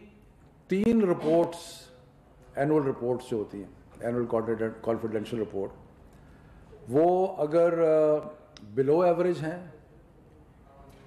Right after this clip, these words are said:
या average हैं, तो वो एक ground बन सकता है retirement का, कि भाई, आपकी लगातार रिपोर्टें आ रही हैं कि आप अपना काम सही नहीं कर रहे,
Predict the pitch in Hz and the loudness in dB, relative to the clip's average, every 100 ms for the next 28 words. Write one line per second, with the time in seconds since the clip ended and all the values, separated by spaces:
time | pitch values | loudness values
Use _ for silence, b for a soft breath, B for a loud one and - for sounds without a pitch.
0 | 113 139 143 123 131 160 147 131 139 147 | 0 2 2 2 0 0 -2 -2 -2 -2
1 | - 143 - 110 127 160 127 139 120 127 | -4 -8 -8 -2 0 0 0 -2 -2 -2
2 | 127 151 135 120 127 135 131 135 127 110 | 0 -2 -2 -4 -4 -6 -4 -2 -2 -2
3 | 110 110 120 - 110 110 101 101 98 95 | -4 -6 -8 -10 -8 -4 -4 -4 -8 -12
4 | - 92 - 110 139 143 131 131 - 139 | -12 -12 -8 0 2 2 2 -2 -4 -6
5 | 139 139 B B - 104 120 139 143 151 | -6 -8 B B -18 -4 0 2 2 2
6 | 196 175 143 139 135 139 127 120 123 123 | 2 2 -2 -4 -4 -2 -2 -2 -4 -8
7 | 123 123 117 117 113 120 117 107 110 110 | -6 -2 -2 -2 -4 -6 -6 -6 -6 -6
8 | 104 104 139 139 104 101 | -6 -4 -4 -2 -2 -4